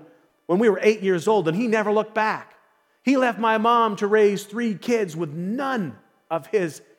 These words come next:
help. Then, when he got old and he got sick, he shows up and he wants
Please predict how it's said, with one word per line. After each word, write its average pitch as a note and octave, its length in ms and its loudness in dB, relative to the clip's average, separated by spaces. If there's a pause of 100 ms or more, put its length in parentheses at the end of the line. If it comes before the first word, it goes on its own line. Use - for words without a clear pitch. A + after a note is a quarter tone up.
(180)
help. - 380 -12 (500)
Then, B3 400 -2 (1080)
when F3+ 160 -4
he A#3 100 -2
got G3+ 220 2
old A#3+ 400 0
and F#3+ 80 -2
he G3+ 80 -4
got F3+ 260 -4
sick, - 480 -4 (480)
he C#4+ 180 0
shows B3 440 -2
up A3+ 160 -2
and F#3+ 100 0
he C#4 160 0
wants B3 460 -2